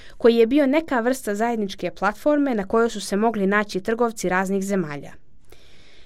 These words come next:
Ius gentium je odigrao važnu ulogu u razvitku rimskog prava, s nadbjeven najširim ovlašćenjima, a oslobođen uskih, a vrlo jakih obruča,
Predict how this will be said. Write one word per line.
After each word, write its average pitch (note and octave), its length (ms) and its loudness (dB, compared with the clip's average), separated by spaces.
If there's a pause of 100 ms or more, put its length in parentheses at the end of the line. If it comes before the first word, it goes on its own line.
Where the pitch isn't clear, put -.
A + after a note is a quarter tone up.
Ius D4 280 4
gentium G#3 520 2
je A3+ 120 4
odigrao A3 420 2
važnu B3+ 440 2
ulogu A3+ 480 -4
u G#3+ 80 -4
razvitku F#3+ 500 -2
rimskog F#3 420 0
prava, - 380 -10 (580)
s - 80 -10
nadbjeven A3 640 4
najširim A#3+ 600 2
ovlašćenjima, F#3 840 -2
a G3 120 -2
oslobođen G3 640 0
uskih, A3 520 -2
a G#3 80 -2
vrlo C4 220 2
jakih F#3 460 -4
obruča, G3+ 540 -4